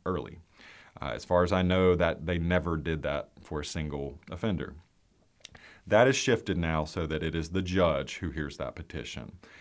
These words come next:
And the law says you can be terminated after five years if you no longer require that have highest level of supervision.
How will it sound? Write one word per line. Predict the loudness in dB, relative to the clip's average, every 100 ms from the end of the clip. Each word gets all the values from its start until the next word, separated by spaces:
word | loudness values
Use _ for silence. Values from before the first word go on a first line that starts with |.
| -20 _
And | -6 -4 -4 -4
the | -2
law | 0 0
says | -2 0 2 2 -2
you | -2 -2
can | -2 -2 -2
be | 0 -2
terminated | -2 -2 -2 0 -2 -4 -4
after | -2 -2 -4 -6
five | 0 0 0 -2
years | -2 -2 -6 -8 -14 _ -20 _ -8
if | -4 -4 -4
you | -4 0
no | 2 2
longer | 2 2 0 -2
require | -2 2 2 2
that | -4
have | -2 -4 -6
highest | -2 -2 -2 -2
level | -6 -4
of | -8
supervision. | -10 -12 -8 -6 -6 -10